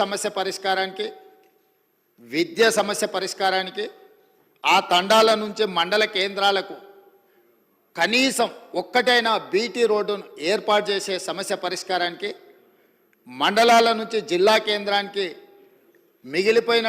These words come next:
డబుల్ రోడ్లు ఏవైతున్నాయో వాటిని పూర్తి చేయడానికి, మండల, జిల్లా కేంద్రాల నుంచి హైదరాబాద్ నగరానికి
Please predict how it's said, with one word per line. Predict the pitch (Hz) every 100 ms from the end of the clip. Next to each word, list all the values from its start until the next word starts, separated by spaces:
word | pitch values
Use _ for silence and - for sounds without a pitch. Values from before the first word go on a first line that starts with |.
| 208
డబుల్ | 180 202 226
రోడ్లు | 233 214 220
ఏవైతున్నాయో | 208 202 196 202 185
వాటిని | 156 202 220 220 220
పూర్తి | 208 214 202
చేయడానికి, | 202 202 196 190 190 214 - - - _ _ _ _ _ _ _ 123
మండల, | 156 208 240 226 - -
జిల్లా | 175 214 240 240
కేంద్రాల | 233 214 214 214 208 196
నుంచి | 196 214 160
హైదరాబాద్ | 170 196 220 220 208 190
నగరానికి | 180 190 190 185 170